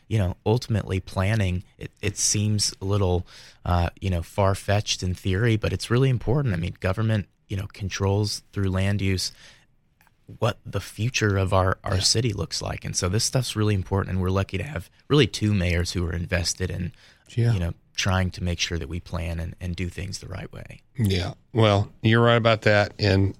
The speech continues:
Speaker 2: and, and we have folks like you, and thank you. Thank you for that. Hey, we're gonna take a, well, our last break here before we wrap up the show. But when we come back, if you're gonna buy or you're gonna sell, we're gonna talk about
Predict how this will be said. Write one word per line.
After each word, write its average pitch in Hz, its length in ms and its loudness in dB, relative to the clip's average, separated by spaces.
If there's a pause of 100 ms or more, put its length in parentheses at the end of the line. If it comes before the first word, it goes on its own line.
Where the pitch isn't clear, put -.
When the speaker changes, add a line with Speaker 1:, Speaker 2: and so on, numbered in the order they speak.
(100)
Speaker 2:
and, 127 280 4
and 170 140 6
we 165 100 6
have 143 120 4
folks 123 280 2
like 107 180 2
you, 107 220 -2 (100)
and 104 100 2
thank 101 260 2
you. 101 160 0 (160)
Thank 113 200 4
you 107 100 4
for 101 120 2
that. 95 200 4 (760)
Hey, 156 160 6
we're 175 300 2
gonna 190 200 6
take 170 280 4
a, 143 360 6
well, 147 360 4 (100)
our 143 180 6
last 165 380 4
break 165 320 6
here 220 320 4
before 131 480 4
we 131 140 4
wrap 139 300 6
up 135 160 2
the 120 60 2
show. 180 260 4
But 151 140 4
when 170 100 6
we 202 100 6
come 175 180 4
back, 190 240 4 (200)
if 139 180 4
you're 175 140 6
gonna 175 180 6
buy 170 340 8
or 156 80 6
you're 165 160 6
gonna 170 180 6
sell, 175 480 4 (400)
we're 190 100 4
gonna 175 160 8
talk 185 260 4
about 165 340 4